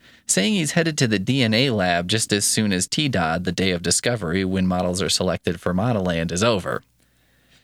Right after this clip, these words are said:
If Tookie is not his offspring, he wants to sell her off to work in a factory, which is a thing that happens in this book but hasn't happened to Tookie yet for basically no reason.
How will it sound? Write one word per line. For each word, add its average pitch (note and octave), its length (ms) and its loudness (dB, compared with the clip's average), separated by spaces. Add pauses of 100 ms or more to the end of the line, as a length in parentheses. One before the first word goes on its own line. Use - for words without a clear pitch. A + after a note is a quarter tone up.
If E3 140 0
Tookie C4 280 -2
is B2+ 120 2
not A2 400 2
his G#2 160 0
offspring, E2+ 580 -2
he A2+ 100 0
wants G#2+ 280 2
to - 80 0
sell A2+ 260 2
her G#2+ 120 4
off G2 180 0
to - 120 -2
work F2 200 -2
in E2 80 -2
a F2 60 -4
factory, C3 680 0 (380)
which D3+ 160 0
is D3 100 0
a D3+ 60 2
thing G3 280 0
that E3 120 2
happens A2+ 400 2
in G#2 80 2
this F#2+ 160 2
book G2 260 0
but E2 120 0
hasn't B2 320 0
happened G#2 340 0
to A2+ 80 -2
Tookie A#2+ 380 0
yet F#2 260 0
for F#2+ 140 0
basically A#2 600 0
no F#2 200 2
reason. D#2+ 520 -2